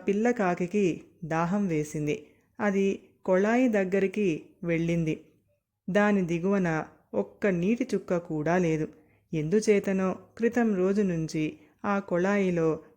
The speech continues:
నీరు రావటం లేదు. పిల్లకాకి నీటి కోసం తెగ తిరిగి ఎక్కడా నీరు దొరకక చెట్టు మీదికి తిరిగి వచ్చి ఒక ముసలి కాకితో,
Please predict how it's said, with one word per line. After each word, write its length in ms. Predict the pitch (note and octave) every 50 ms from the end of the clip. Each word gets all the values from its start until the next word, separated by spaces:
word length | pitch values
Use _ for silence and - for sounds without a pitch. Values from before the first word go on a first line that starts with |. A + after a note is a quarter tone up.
| _ -
నీరు 320 | F3+ F3+ F#3+ G#3+ A#3+ B3+ A#3
రావటం 560 | F3+ E3 D3+ D3+ D3+ D#3+ D3+ - F#3 F#3 F3+
లేదు. 320 | D#3+ D3+ D3+ D3 G3 - - - - _ _ _ _ _ _ _ _ _ _ _ _ _ _ - -
పిల్లకాకి 840 | A#3 A#3+ B3+ C4+ C4 C4 A#3+ A3 G#3+ G#3 G#3+ G#3 G#3 G3 - - - -
నీటి 340 | F3 F3 F#3 G#3+ A#3 C4+ B3+
కోసం 440 | A#3+ A#3 G#3+ G#3 G3+ - G3+ F#3+ F#3+
తెగ 340 | F#3+ - - D#3 D3+ E3+ F3
తిరిగి 540 | E3+ F#3+ F3+ F3 F3 F3 F#3+ A#3 D#4+ - - - - - F#3
ఎక్కడా 440 | E3+ E3 E3+ - A3 A#3 B3 B3
నీరు 340 | A#3 F#3+ D#3+ D#3+ F3+ G3 G#3
దొరకక 680 | F3+ D3 D3 D3 D#3 D#3+ - F#3+ F#3+ - D#3+ D3+ D3 - - - _ _ _ - - A3
చెట్టు 220 | G#3 G3+ - C4
మీదికి 400 | B3+ A#3+ A#3 A3 G3+ G3 G3 F#3
తిరిగి 380 | F3+ - E3 C#3 D#3+ D#3 F3+ F#3+
వచ్చి 480 | F#3 F3 E3+ F3 - - D#3+ D#3+ D#3 D#3 - - _ _ _ -
ఒక 180 | A3 G#3+ - G3 F3+ E3+ - - - - -
ముసలి 320 | F3+ F#3 - A#3+ B3 B3+
కాకితో, 720 | B3 - F3+ E3 E3 E3 - D#3+ - G3+ G3+ F#3 D#3 - -